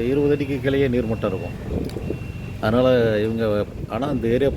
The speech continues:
பாறைப்பு மோசமா தான் இருக்கும். அதை பத்தி கவலைப்படாம இருக்கிறதுல பெஸ்ட் இடத்துல போர்வெல் போட்டுக்க வேண்டியதான். அது வீட்டுக்கு தேவையான தண்ணி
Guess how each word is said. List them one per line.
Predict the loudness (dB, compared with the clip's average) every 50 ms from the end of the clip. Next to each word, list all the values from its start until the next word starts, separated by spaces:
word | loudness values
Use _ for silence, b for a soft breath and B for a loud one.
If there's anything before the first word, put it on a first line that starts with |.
| 0 0
பாறைப்பு | 2 2 4 4 2 2 2 0 0 0
மோசமா | 0 0 0 0 -2 0
தான் | 0 0 0
இருக்கும். | 0 0 -2 -2 -2 -4 -6 -8 -8 -8 -8 -8 -8 -8 -10 -8 -4
அதை | -2 -2 0 0
பத்தி | -2 -2 -2 0 2
கவலைப்படாம | 2 4 4 2 2 0 0 0 0 0 0 0 -2 -2 -4 -8 -8 -6 -4 -2
இருக்கிறதுல | -2 -2 0 2 4 4 6 4 4 2
பெஸ்ட் | 0 0 0 0 0
இடத்துல | 0 0 0 0 -2 0 2
போர்வெல் | 2 2 2 0 0 -2
போட்டுக்க | -6 -4 -4 -4 -4
வேண்டியதான். | -4 -4 -6 -8 -10 -10 -12 -12 -12 -12 -12 -12 -12 -12 -12 -10 -10 -10 -10 -10 -10 -10 -6 -2
அது | 0 2 2
வீட்டுக்கு | 2 2 2 0 0 2
தேவையான | 4 4 4 2 0 0 0 0
தண்ணி | 0 0 2 2